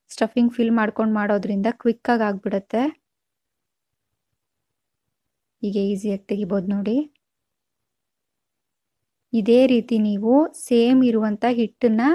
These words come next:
ಎಲ್ಲಾನು ಇದೇ ಥರ ಕರ್ಜಿಕಾಯನ ಮಾಡ್ಕೊಂಡು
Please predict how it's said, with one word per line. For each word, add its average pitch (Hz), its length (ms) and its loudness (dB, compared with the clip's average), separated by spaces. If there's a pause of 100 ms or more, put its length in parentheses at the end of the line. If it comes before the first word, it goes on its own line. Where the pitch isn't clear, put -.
(500)
ಎಲ್ಲಾನು 240 440 2
ಇದೇ 214 300 2
ಥರ 240 200 -2
ಕರ್ಜಿಕಾಯನ 220 640 -2
ಮಾಡ್ಕೊಂಡು 208 580 -4